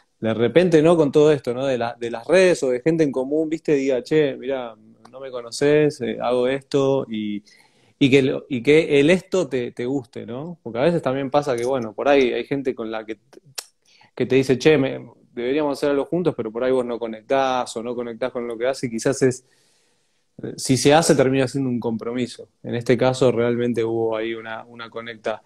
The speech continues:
Eh, ¿qué onda? ¿Qué te cebó de él? ¿Qué te cebó de lo que te mostró? ¿Qué generó también que después termine desembocando en un E P y en,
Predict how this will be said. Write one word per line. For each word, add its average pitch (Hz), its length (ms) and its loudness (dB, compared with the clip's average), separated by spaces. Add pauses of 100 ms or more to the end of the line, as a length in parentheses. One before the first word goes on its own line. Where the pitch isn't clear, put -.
(320)
Eh, 113 400 2 (360)
¿qué 151 160 6
onda? 120 280 4
¿Qué 151 80 4
te 143 140 4
cebó 147 360 4
de 151 320 2
él? 151 120 -4
¿Qué 151 100 -4
te 135 140 -6
cebó 135 240 -6
de 147 120 0
lo 127 120 -6
que 117 80 -10
te 117 120 -14
mostró? 139 600 -4
¿Qué 170 140 -2
generó 139 400 0
también 139 320 -4
que 143 80 -2
después 139 560 -2 (420)
termine 127 380 -4
desembocando 120 640 -4
en 123 80 -8
un 127 100 -6
E 120 80 -4
P 135 240 0
y 127 140 2
en, 107 220 -10